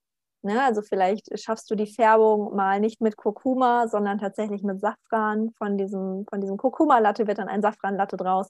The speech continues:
Das ist super lecker. Vielleicht noch ein paar Datteln mit rein, abends aufkochen und, ähm, sozusagen als Schlafmilch trinken. Das funktioniert auf jeden Fall auch sehr gut. Oder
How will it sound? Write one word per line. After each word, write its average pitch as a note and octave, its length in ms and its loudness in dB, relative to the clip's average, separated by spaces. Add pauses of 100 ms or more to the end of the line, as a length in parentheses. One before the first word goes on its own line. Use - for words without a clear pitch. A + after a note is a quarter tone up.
(520)
Das G3 160 -2
ist G3 140 -6
super A3 280 0
lecker. G3 360 -4
Vielleicht F#3 240 -2
noch G3 100 -6
ein G3 80 -4
paar G3+ 140 -8
Datteln G3+ 320 -2
mit F#3+ 240 -6
rein, F3+ 260 -4
abends F3+ 300 -4
aufkochen F3+ 600 -8
und, F3+ 460 -8
ähm, F3+ 320 -10
sozusagen F3+ 540 -8
als F3+ 260 -12
Schlafmilch G3+ 560 -4
trinken. F#3+ 460 -10 (440)
Das G3 180 -10
funktioniert F#3+ 440 -6
auf E3+ 140 -10
jeden F3 180 -8
Fall - 140 -10
auch C#4 120 -2
sehr G#3+ 180 0
gut. A3 200 -2 (280)
Oder C#4+ 440 2